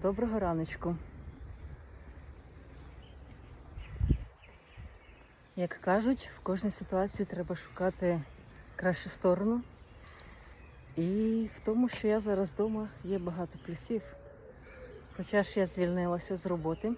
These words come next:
може, хто не знає, сама, і багато питань, які потрібно вирішити мені.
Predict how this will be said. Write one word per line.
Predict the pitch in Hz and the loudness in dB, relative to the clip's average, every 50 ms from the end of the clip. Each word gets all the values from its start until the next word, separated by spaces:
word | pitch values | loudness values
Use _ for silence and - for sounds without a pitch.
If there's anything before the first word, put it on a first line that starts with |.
| - - - - - - | -4 -10 -16 -14 -6 -2
може, | 185 185 170 185 | -2 0 0 0
хто | - - - 175 | 0 2 2 6
не | 208 214 | 6 6
знає, | 202 - - 247 226 214 226 220 233 - - - - - - - - | 6 8 8 8 8 8 8 4 2 0 -6 -12 -14 -12 -12 -12 -10
сама, | - - - 202 208 214 208 208 202 202 202 202 196 - - - - | -8 -2 0 2 2 4 4 2 4 4 4 4 2 2 0 0 2
і | 196 202 202 202 202 196 196 190 190 190 190 180 180 180 160 - | 4 4 6 6 6 6 6 6 6 6 6 6 4 2 2 0
багато | 185 180 196 190 - 185 | 2 2 2 0 0 -2
питань, | - 185 - 190 185 180 | -4 0 2 2 2 2
які | 175 170 - 180 | 0 -2 -4 -6
потрібно | 165 - 175 160 185 175 170 165 165 156 | -6 -4 -4 0 0 0 0 0 -2 -2
вирішити | 143 147 147 147 151 170 - - 220 - - 220 | -2 -2 -2 -2 -2 -4 -6 -8 -6 -4 -2 0
мені. | 226 226 233 247 262 | 0 2 2 0 -2